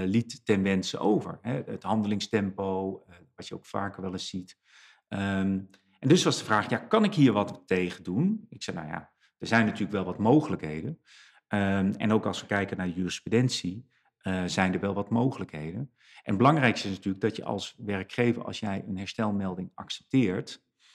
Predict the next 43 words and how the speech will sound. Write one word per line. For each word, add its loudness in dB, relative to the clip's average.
dan 0
accep-, -2
dan 2
ben 6
je, 4
sluit 4
je -4
eigenlijk, 0
zou 0
je -4
kunnen -4
zeggen, -6
een -4
soort -4
overeenkomstje 0
met -2
de -6
medewerker. 0
De -6
medewerker 2
zegt: -6
"Ik 0
ben 0
weer -4
volledig 0
in -6
staat -2
de -12
bedongen -6
arbeid -6
te -20
verrichten. -6
Eh, -4
zowel 2
inhoud 2
als -8
tijdsduur." 0
En 0
dat 0
je -8
als -6
werkgever -2
zegt: -18